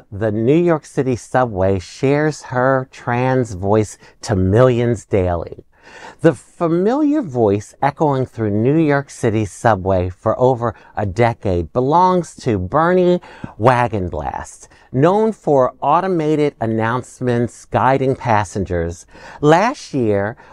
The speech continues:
Wagenblast sixty-six publicly unveil-, unveiled a different, more authentic voice, a higher pitched and softer tone that reflects her journey as a transgender woman.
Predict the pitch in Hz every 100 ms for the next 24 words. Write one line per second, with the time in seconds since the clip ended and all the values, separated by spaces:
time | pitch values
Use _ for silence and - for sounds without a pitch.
0 | - 147 175 202 170 104 104 101 - 170
1 | - 190 - 131 - - - - 269 311
2 | 277 - 175 165 - 123 127 107 113 135
3 | 120 95 - 143 127 143 104 87 78 -
4 | - - 147 113 143 165 - 139 131 104
5 | - _ 95 107 123 120 - 95 101 127
6 | 214 330 113 - 85 64 - - _ _
7 | - - 143 127 170 185 196 185 - -
8 | 180 - - 127 123 - 160 180 226 -
9 | 131 - 185 208 131 92 82 - - -
10 | 139 143 131 - 160 - - 151 123 123
11 | 117 110 107 104 107 104 98 - 120 104
12 | - 104 95 101 90 92 82 82 87